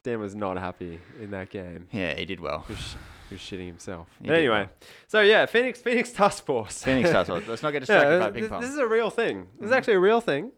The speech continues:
Speaker 1: The A T O has started. Um, it's, uh, essentially, it's to stop illegal activity, people who own and operate businesses
Speaker 2: Mm.
Speaker 1: who, uh, run into troubles, um,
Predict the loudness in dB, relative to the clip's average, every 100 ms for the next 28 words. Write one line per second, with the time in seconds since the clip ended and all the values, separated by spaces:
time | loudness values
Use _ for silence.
0 | -4 0 0 2 2 2 -2 -4 -4 -2
1 | 0 0 0 -6 -10 _ _ _ _ -8
2 | -2 0 0 0 -4 -8 -12 -18 -20 _
3 | _ _ -4 0 0 -4 -8 0 4 6
4 | 4 2 0 -2 -2 -2 0 2 0 -4
5 | -12 -2 -2 -2 _ _ _ _ -6 0
6 | 2 4 2 2 -8 -6 -4 -6 -6 -8
7 | -4 -4 -4 -2 -2 -4 -6 -6 -2 0
8 | 0 -2 -2 -4 -4 -6 -8 -8 -8 -8
9 | -12 -10 -8 -10 -8 -4 2 4 6 4
10 | 2 0 0 -4 0 0 2 -2 -4 -12
11 | -20 _ _ _ _ -20 _ _ -6 2
12 | 4 6 4 2 -2 -10